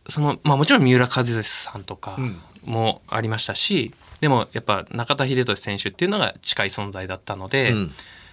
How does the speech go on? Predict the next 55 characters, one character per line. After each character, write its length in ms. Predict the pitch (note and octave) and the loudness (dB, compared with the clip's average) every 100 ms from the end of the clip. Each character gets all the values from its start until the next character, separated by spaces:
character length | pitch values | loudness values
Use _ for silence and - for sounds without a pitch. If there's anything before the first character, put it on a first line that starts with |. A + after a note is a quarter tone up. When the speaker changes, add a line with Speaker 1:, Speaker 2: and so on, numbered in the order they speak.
| _ | _
Speaker 1:
ま 80 | C3 | 0
あ、 40 | A#2 | 2
そ 160 | C3 | 4
れ 80 | A#2+ | 4
を 120 | A2+ | 4
こ 360 | A2+ A2 G2+ G2 | 2 -2 2 0
う、 80 | - | 2
憧 200 | A2+ A2 | 2 2
れ 80 | |
と 120 | G2+ G2+ | 0 -4
し 120 | - | -4
て 80 | G2+ | -4
思 160 | G2+ | -4
っ 40 | F#2+ | -8
て 140 | - | -12
い 60 | F2 | -14
た 180 | - - | -18 -20
と。 80 | _ _ _ - - _ | _ _ _ -20 -20 _
な 100 | G3+ | 4
の 140 | F#3+ A#2+ | 4 4
で、 260 | G2+ F2 - _ _ _ _ _ - - | 2 -2 -8 _ _ _ _ _ -18 -4
ど 220 | D3 C#4 | 4 6
ん 100 | C#4+ | 6
な 100 | G#3+ | 4
と 120 | G3+ | 4
こ 100 | G#3+ | 6
ろ 120 | G#3+ | 6
で 100 | G3+ | 6
も 100 | G3+ | 2
チ 100 | - | 4
ャ 60 | G#3+ | 2
ン 60 | |
ス 100 | G3 | 2
が 140 | D#3 - | 0 0
あ 80 | D3+ | -2
れ 100 | D3 | 0
ば 120 | A#2+ | -2
行 100 | - | -2
き 40 | |
た 100 | - | -2
い 60 | G#3+ | 2
な 120 | A3 | 2
と 80 | G#3+ | 2
は 60 | G#2+ | -2
思 80 | |
っ 40 | A2 | -2
て 80 | - | -6
た 100 | F2+ | -10
ん 40 | |
で 80 | E2+ | -6
す 80 | C3+ | 0
ね。 80 | |
Speaker 2:
う 20 | B2 | 2
ん。 240 | G#2+ C2+ - - - - - | 2 -2 -10 -20 -20 -20 -10
Speaker 1:
で、 360 | D3+ B3+ C4 | 0 0 0